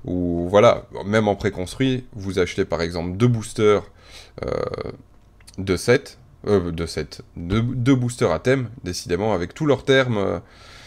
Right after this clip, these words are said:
c'est un petit peu compliqué, ça me fait penser un petit peu à la Xbox Series X, euh, X One, euh, machin,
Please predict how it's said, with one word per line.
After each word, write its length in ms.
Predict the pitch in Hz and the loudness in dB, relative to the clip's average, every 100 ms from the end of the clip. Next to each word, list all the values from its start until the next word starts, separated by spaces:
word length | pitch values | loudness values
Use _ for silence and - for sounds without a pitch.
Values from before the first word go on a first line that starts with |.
| - - - - - | -20 -20 -20 -20 -18
c'est 140 | - | -4
un 80 | 95 | -2
petit 140 | 101 131 | 0 0
peu 120 | 139 | 0
compliqué, 460 | 127 113 101 127 | 0 -4 -2 0
ça 100 | 127 | 0
me 80 | 101 | -2
fait 120 | 98 | -4
penser 260 | 95 98 117 | -4 -2 -2
un 80 | 107 | -4
petit 140 | 104 | -6
peu 180 | 110 107 | -2 0
à 60 | 98 | 2
la 120 | 98 | 2
Xbox 520 | 95 95 104 - 95 | 0 0 0 0 -6
Series 400 | - 104 101 101 | -2 -2 0 -4
X, 200 | 101 - | -6 -4
euh, 160 | 90 87 | -2 -2
X 280 | 90 - | -6 -4
One, 300 | 104 101 98 | 2 4 2
euh, 160 | 87 85 | -2 -4
machin, 460 | 87 85 - 113 | -4 -4 -4 -2